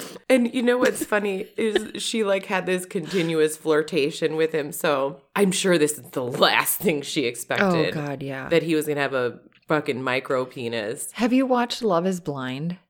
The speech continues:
Speaker 1: Mm-hmm.
Speaker 2: Have you seen this, the second season
Speaker 1: I
Speaker 2: yet?
Speaker 1: only watched the first one.
Speaker 2: I'm, I'm watching it right now. It's kind of lackluster 'cause there wasn't that, there's not that drunk girl on it this season, right? But I'm like, "Fuck, like, these people literally s-,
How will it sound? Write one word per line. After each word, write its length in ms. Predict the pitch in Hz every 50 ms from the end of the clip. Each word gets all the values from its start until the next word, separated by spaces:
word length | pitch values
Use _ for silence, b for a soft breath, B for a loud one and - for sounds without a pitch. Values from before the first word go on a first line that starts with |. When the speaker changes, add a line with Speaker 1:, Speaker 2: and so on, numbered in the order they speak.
| _ _ _ _ _ _ -
Speaker 1:
Mm-hmm. 600 | 190 214 202 185 175 156 143 139 135 147 180 202 - _ _ _ -
Speaker 2:
Have 180 | 180 202 220 196
you 60 | 196
seen 240 | 185 - 214 196 190
this, 140 | 185 185 -
the 180 | - - 156
second 420 | 156 - - 190 - 160 160 151 - _ _ _ _ _ _ _ -
season 440 | - - 165 170 175 185 185 185 185
Speaker 1:
I 60 | 175
Speaker 2:
yet? 60 | 175
Speaker 1:
only 200 | 160 160 165 156
watched 320 | 139 135 127 127 - - -
the 100 | 135 117
first 400 | - 131 110 107 113 - - 127
one. 240 | 120 104 107 113 120
Speaker 2:
I'm, 240 | 214 233 240 226 -
I'm 120 | - 220 226
watching 360 | 233 226 233 226 - 214 185
it 60 | 160 113
right 180 | 151 147 -
now. 480 | - 147 139 135 135 135 139 135 139 - -
It's 380 | 160 156 156 - - - - -
kind 220 | - - 170 160
of 120 | 147 147
lackluster 580 | 151 135 127 139 - - 135 139 - - - 160
'cause 220 | 156 - 185 160
there 100 | 165 160
wasn't 320 | 139 139 151 156 151 170 147 127
that, 220 | 143 170 - - - -
there's 140 | 170 180
not 160 | 190 196 185 -
that 200 | 165 - 147 147
drunk 340 | 143 143 151 147 151 147
girl 320 | - - 151 139 131 131 135
on 200 | 131 127 127 131
it 140 | - - -
this 200 | - 165 165 -
season, 400 | - 185 160 165 165 175 143 143
right? 240 | 147 151 151 156 -
But 80 | - 254
I'm 160 | 285 277 262
like, 180 | 247 233 214 -
"Fuck, 440 | - - - - 294 294 294 -
like, 140 | 269 240 190
these 260 | - 220 220 214 -
people 500 | - - - 240 226 - 294 285 247 220
literally 580 | 208 185 180 180 190 190 196 202 202 196 196 202
s-, 140 | 196 190